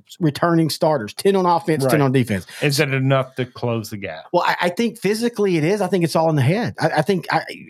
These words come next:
Speaker 1: how many times have we talked about that? A team like Shiner, who maybe that one year doesn't have as many, uh, stars, but they still have almost as good of a season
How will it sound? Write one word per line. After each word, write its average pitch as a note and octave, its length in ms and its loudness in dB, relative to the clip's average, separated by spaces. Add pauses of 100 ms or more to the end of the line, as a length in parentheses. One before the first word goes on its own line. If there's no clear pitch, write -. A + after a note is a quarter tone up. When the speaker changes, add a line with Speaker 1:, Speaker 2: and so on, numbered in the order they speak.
(180)
Speaker 1:
how G#3+ 140 0
many B3+ 140 2
times G#3+ 240 0
have F#3+ 40 2
we F3+ 80 2
talked F3+ 220 0
about D#3+ 200 0
that? D3 200 0
A C3 40 -2
team F3 340 0
like D#3 220 0
Shiner, D#3 420 0
who C#3 300 2 (300)
maybe E3+ 300 2
that D#3 220 0
one D#3 260 2
year D#3 480 0
doesn't D#3 360 0
have D#3 260 2
as B2+ 120 -2
many, C#3+ 500 2
uh, C3+ 160 -4
stars, E3+ 520 0
but C3+ 140 -2
they C#3 120 -2
still E3+ 360 0
have C#3+ 260 2
almost D#3 400 2
as B2+ 100 -6
good D#3+ 160 2
of C#3+ 100 0
a C3+ 60 0
season E3+ 440 0